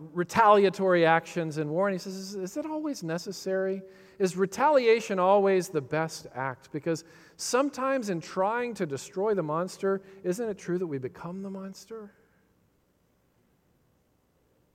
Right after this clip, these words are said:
Then "Where the streets have no name" breaks out. Where do we get the emotional resources for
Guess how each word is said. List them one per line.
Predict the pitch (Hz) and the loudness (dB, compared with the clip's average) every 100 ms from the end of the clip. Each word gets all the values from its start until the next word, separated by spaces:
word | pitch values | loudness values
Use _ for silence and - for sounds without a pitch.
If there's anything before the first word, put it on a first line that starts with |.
| _ _ _ _ _ _ _ _ _ _ _ _ _ _ _ _ _ | _ _ _ _ _ _ _ _ _ _ _ _ _ _ _ _ _
Then | 95 104 | -14 -8
"Where | 117 151 | -4 -2
the | |
streets | 131 - 147 143 | -4 -4 -4 -2
have | 131 127 | -4 -4
no | 123 | -8
name" | 117 120 117 | -8 -10 -8
breaks | 117 107 - | -8 -8 -10
out. | 71 - _ _ _ _ _ _ _ _ _ _ _ _ _ | -16 -20 _ _ _ _ _ _ _ _ _ _ _ _ _
Where | 156 233 | 4 6
do | 339 294 | 8 6
we | |
get | 208 214 208 | 4 2 2
the | 185 | 0
emotional | 156 151 160 175 151 | 2 0 -2 -4 -4
resources | 131 131 - 127 117 - 110 104 - | -4 -6 -6 -6 -6 -8 -8 -8 -12
for | - 117 113 110 | -12 -6 -4 -6